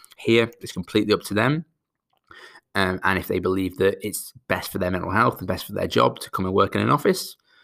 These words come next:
absolutely they can do that. If they think it's better for their health and their mental well-being to work at home, they can do the same thing as well. It's completely open to everyone else. They can do whatever they want. And I think that during this covid,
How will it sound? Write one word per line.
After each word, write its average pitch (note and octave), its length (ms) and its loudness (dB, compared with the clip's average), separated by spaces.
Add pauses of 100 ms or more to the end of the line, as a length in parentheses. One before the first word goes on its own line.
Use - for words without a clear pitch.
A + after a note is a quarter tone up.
(580)
absolutely A#2+ 460 2
they A2 60 -2
can G#2 100 -2
do G#2+ 160 4
that. F2+ 220 -2 (200)
If - 80 -8
they G2 80 2
think G2 180 0
it's F#2+ 80 -6
better F#2+ 200 2
for F#2+ 140 -4
their F#2+ 160 4
health G#2 360 0
and G2+ 100 0
their F#2+ 220 0 (220)
mental G2+ 180 2
well-being G#2 360 4
to G2+ 100 0
work G2+ 160 6
at G#2 80 2
home, C3+ 380 2 (380)
they A2+ 160 0
can G#2+ 140 -2
do G#2 60 0
the G2 80 -10
same F#2+ 200 -4
thing F#2+ 140 -10
as F#2 120 -12
well. F2+ 380 -4
It's - 120 -14
completely A2 460 0
open G#2 260 2
to G#2 100 -2
everyone G2 300 2
else. A#2 260 2
They G#2 140 -4
can G2+ 100 -8
do G2+ 100 0
whatever G2 240 -2
they F#2 120 -6
want. F#2+ 320 -10 (600)
And G2+ 80 6
I G2 60 6
think G2 360 -2
that F#2+ 340 2 (440)
during G#2+ 280 6
this F#2+ 140 -6
covid, F#2 520 2